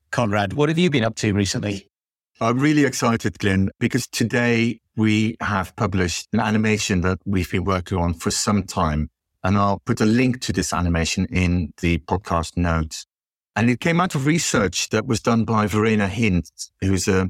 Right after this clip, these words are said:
Speaker 2: postdoctoral researcher here in Oxford. And she's done lots of research into chronic pain. And one part of her research was about asking seventy-seven patients what they would recommend to other patients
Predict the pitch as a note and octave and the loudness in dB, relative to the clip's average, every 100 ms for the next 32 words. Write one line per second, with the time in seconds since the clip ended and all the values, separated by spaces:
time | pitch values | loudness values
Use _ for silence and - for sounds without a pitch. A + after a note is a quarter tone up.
0 | F#2 B2 A#2 B2 - A2 G2+ G2 A2+ - | 0 -2 0 -2 0 0 2 2 0 0
1 | G#2+ F2 D#2+ - D#2+ D2 - G2 F#2 F2+ | 0 -2 -2 -2 -2 -2 -2 0 2 0
2 | F2 - - D#2+ - _ _ G#2+ G#2 G#2 | -2 -4 -4 -4 -6 _ _ -2 2 2
3 | - A2+ C#3 C#3 F3 - A2+ G2+ F#2+ A2+ | 2 0 0 2 2 0 0 0 0 0
4 | G#2 G#2+ - G#2 F#2 E2 - F#2 F2 - | 0 0 -2 0 0 0 -2 0 0 0
5 | F#2+ E2+ - C3 D#3+ E3+ - _ - A2 | -4 -2 0 0 2 0 -4 _ -2 0
6 | G#2+ E3 F#3+ - C3+ A2 G#2 - - G#2+ | 2 0 0 -4 0 0 -2 -8 -6 -2
7 | G2+ - G#2 G2+ B2 - D2+ D2 - A#3 | -2 0 -2 0 0 -2 -2 -2 -2 -2
8 | G#3+ G#2+ G#2+ _ B2+ D3 - C3+ B2 A#2+ | -2 -2 -4 _ -2 -2 -2 0 0 0
9 | - D3 C#3 - A#2 - G#2+ G#2 - G#2+ | -2 0 0 -2 -4 -2 0 -2 0 0
10 | F2+ - D#2 - - _ _ _ B2+ G3 | 0 0 -2 -2 -8 _ _ _ 0 0
11 | F3+ C#3 A#2 - B2+ - G#2 F#2+ F2 - | 2 2 2 0 -2 2 2 2 0 -2
12 | C3+ E3 E3 F3 - F#2+ C#2+ - F#2 F#2+ | -2 -2 0 0 0 0 0 -2 -4 -4